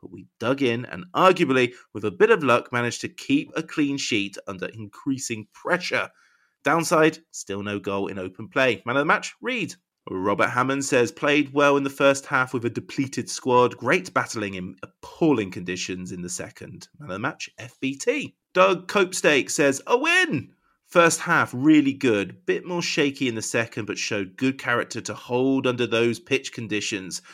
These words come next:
I thought they looked like a different team today. However, how did Adeloy not score from that chance?"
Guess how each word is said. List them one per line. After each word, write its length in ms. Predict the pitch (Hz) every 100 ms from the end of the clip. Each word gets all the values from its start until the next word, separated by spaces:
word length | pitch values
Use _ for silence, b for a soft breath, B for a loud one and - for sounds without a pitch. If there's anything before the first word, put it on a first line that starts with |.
| B B
I 40 | -
thought 280 | - 151
they 140 | 120 113
looked 320 | 110 - -
like 180 | 107 -
a 80 | 101 _
different 380 | - 180 139 139
team 260 | - 107 98
today. 400 | 90 92 90 -
However, 500 | 139 143 147 117 92 b b b
how 220 | _ - -
did 140 | 107
Adeloy 420 | 95 95 92 92
not 200 | 98 98
score 540 | - - _ 98 101 98
from 280 | - 95
that 180 | 101 87
chance?" 640 | - - 92 87 87 -